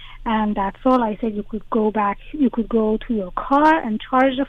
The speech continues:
phone and just let me know. I was worried for you because that road is very dangerous. And I was scared if you had an accident, you didn't come home." I was not thinking about lying. I was just so worried. Even when,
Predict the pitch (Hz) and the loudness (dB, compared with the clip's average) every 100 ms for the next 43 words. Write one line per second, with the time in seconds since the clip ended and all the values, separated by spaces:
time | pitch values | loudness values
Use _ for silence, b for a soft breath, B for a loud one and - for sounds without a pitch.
0 | - 269 269 262 269 208 208 220 - 247 | -2 0 0 0 -2 -4 -4 -6 -4 -2
1 | 262 269 254 247 220 202 196 214 254 262 | 4 4 6 2 0 -4 -4 2 4 2
2 | - 254 240 240 240 - 220 214 214 - | -2 -2 0 -2 -4 -4 -4 -4 -6 -4
3 | 226 233 220 196 202 202 - 226 269 269 | -4 -2 -4 -6 -6 -8 -4 0 0 2
4 | 285 277 - B B B B 226 220 208 | 0 -2 -8 B B B B -4 -2 -2
5 | 202 208 196 202 - - 233 214 220 214 | -2 -4 -6 -12 -12 -4 -4 -4 -6 -6
6 | 208 196 226 302 - 294 285 277 277 277 | -8 -2 0 0 -2 0 2 2 0 0
7 | 277 262 254 269 269 285 320 320 294 330 | 2 2 4 4 4 4 2 -2 -2 -4
8 | 320 - 311 302 285 254 262 277 - 226 | -2 2 4 4 2 4 4 2 -2 0
9 | 233 269 240 202 214 233 226 247 - B | 2 4 2 0 -4 -4 -4 -6 -8 B
10 | B B B - - 269 254 262 269 226 | B B B -6 2 4 6 6 4 2
11 | 233 240 247 247 | -2 -4 -4 -8